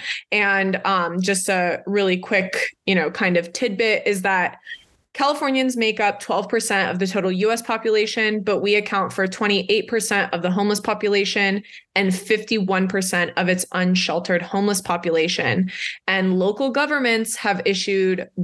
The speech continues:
building permits. Less than one-fifth of those permits have been issued for low-income housing, which is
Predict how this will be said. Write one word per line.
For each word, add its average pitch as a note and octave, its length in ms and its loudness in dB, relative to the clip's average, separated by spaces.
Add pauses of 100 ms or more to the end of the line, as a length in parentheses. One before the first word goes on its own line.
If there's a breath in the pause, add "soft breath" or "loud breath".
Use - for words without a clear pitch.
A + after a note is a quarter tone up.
building G#3 420 0
permits. G#3+ 800 0 (1300 loud breath)
Less A3 420 0
than G#3+ 300 0
one-fifth C4 960 0 (140)
of G3+ 160 0
those G3 240 2
permits G3 380 0
have G3 140 0
been F#3+ 200 0
issued F3+ 640 0 (400)
for F3 580 -2 (200)
low-income F3+ 560 0
housing, - 500 0 (1400)
which F#3+ 260 0
is F#3 400 0